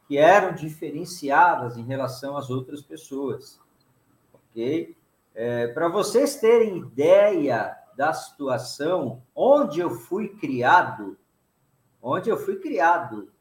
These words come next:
o asfalto chegou esse ano, tá? Então,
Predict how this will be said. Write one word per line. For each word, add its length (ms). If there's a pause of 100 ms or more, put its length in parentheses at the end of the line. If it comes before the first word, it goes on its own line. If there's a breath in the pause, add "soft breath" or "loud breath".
(1200)
o 120
asfalto 760
chegou 840 (120)
esse 360
ano, 240 (1600)
tá? 400 (1700)
Então, 640